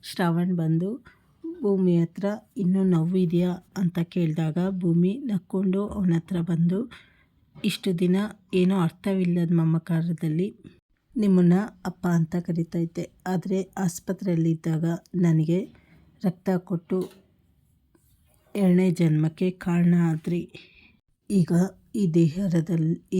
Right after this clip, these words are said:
ದೇಹದಲ್ಲಿ ಹರಿತಾ ಇರೋದು ನಿಮ್ ರಕ್ತ. ಈ ರಕ್ತ ಈ ಜನ್ಮದಲ್ಲಿ ನಿಮ್ ಋಣನ ತೀರ್ಸಕ್ಕಾಗಲ್ಲ ಅನ್ಸತ್ತೆ,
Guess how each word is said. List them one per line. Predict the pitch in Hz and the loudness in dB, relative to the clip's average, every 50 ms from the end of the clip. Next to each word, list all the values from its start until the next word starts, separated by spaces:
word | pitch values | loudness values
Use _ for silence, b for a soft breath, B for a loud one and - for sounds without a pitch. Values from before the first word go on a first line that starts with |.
| 170 151 | 0 2
ದೇಹದಲ್ಲಿ | 165 160 160 143 170 175 165 170 165 160 160 160 | 2 2 2 2 0 -2 0 0 0 0 2 2
ಹರಿತಾ | 165 156 170 156 - - - 160 | 0 0 -2 -4 -4 -2 -4 -2
ಇರೋದು | 160 156 156 175 165 151 - 180 185 - - b b b b b b - - | 0 0 0 0 -2 -2 0 -2 -4 -4 -6 b b b b b b -4 0
ನಿಮ್ | 185 175 170 165 | 4 4 4 4
ರಕ್ತ. | 170 170 165 - _ - 170 160 165 - - b b b b b b b b b b b b b _ _ _ _ _ _ _ _ _ _ _ _ _ _ _ _ _ _ _ - - | 4 2 -2 -2 _ -6 -6 -6 -6 -8 -16 b b b b b b b b b b b b b _ _ _ _ _ _ _ _ _ _ _ _ _ _ _ _ _ _ _ -6 -2
ಈ | 208 190 175 165 | 0 2 2 2
ರಕ್ತ | 170 170 170 - _ _ _ _ _ - 202 190 180 - _ _ _ _ _ _ _ _ _ _ _ _ - - _ - | 2 0 -2 -4 _ _ _ _ _ -6 -4 -4 -6 -6 _ _ _ _ _ _ _ _ _ _ _ _ -20 -20 _ -6
ಈ | 226 208 190 180 156 | -2 0 2 2 0
ಜನ್ಮದಲ್ಲಿ | 160 185 180 170 170 170 180 185 175 180 175 165 165 175 190 - - _ - | 2 2 2 4 4 4 4 2 2 0 0 0 0 0 -2 -2 -6 _ -8
ನಿಮ್ | 262 202 185 175 180 170 160 | -4 0 2 4 4 2 2
ಋಣನ | 185 170 165 170 180 175 180 180 170 | 2 2 4 4 4 4 4 2 0
ತೀರ್ಸಕ್ಕಾಗಲ್ಲ | 175 - 185 170 - - 170 165 - - 165 160 156 156 160 160 160 175 165 160 165 165 165 160 | -2 -2 -4 -4 -4 -4 -6 -6 -6 -4 -4 -2 -2 -2 -4 -4 -4 -2 -2 0 2 2 2 0
ಅನ್ಸತ್ತೆ, | 156 - - 170 165 - - 208 | 0 -2 -4 -8 -8 -6 -8 -10